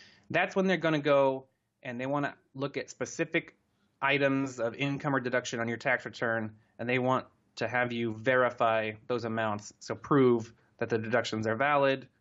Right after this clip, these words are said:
according to whatever substantiation requirements there are for that code section, or they wanna prove that the income was disclosed, or whatever the case may be. So an exam is much more in-depth than the,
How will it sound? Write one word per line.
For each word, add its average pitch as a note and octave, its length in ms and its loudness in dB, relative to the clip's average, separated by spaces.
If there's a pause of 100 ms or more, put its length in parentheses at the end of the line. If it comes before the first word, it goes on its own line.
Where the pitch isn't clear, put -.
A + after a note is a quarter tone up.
(140)
according A#2+ 360 -4
to A#2+ 100 -8
whatever A#2 240 -2
substantiation A#2 800 -6
requirements A2+ 840 0 (220)
there A#2 200 2
are A#2 340 6
for A#2+ 140 -2
that A2+ 220 0
code C3 240 2
section, A#2 460 0 (480)
or A2+ 120 0
they A#2 80 0
wanna A2+ 240 0
prove A#2 360 0
that A2+ 100 -2
the A2+ 160 -4
income A#2 300 0
was G#2+ 100 2
disclosed, C3 680 4 (420)
or A#2+ 80 -4
whatever B2 220 2
the A2+ 80 0
case A2+ 300 -6
may A2 140 0
be. G#2+ 340 -2 (280)
So A2+ 340 4 (360)
an C3 80 0
exam D3 380 2
is C3+ 160 -2 (140)
much C#3 260 0
more C#3 360 2
in-depth B2 640 0 (360)
than A#2 340 -2
the, A2 340 0